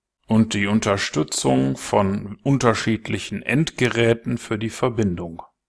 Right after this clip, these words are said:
Wer kein Problem damit hat, etwas mehr Geld auszugeben und wem die technischen Voraussetzungen für die Installation eines virtuellen Servers zu hoch sind,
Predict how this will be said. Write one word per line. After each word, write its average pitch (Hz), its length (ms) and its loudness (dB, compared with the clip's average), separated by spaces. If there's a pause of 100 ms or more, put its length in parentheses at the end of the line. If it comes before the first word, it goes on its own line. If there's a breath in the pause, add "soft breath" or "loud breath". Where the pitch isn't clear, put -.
(380)
Wer 127 200 4
kein 147 300 0
Problem 127 540 2
damit 135 360 0
hat, 127 360 2
etwas 117 360 0
mehr 104 200 0
Geld 135 280 0
auszugeben 117 840 -2
und 107 340 -4
wem 117 440 2
die 113 160 -6
technischen 127 580 0
Voraussetzungen 110 920 0
für 107 160 -6
die 107 80 0
Installation 107 840 -2
eines 107 300 -2
virtuellen 98 500 -6
Servers 98 560 -2
zu - 180 -8
hoch 120 320 -4
sind, 208 400 0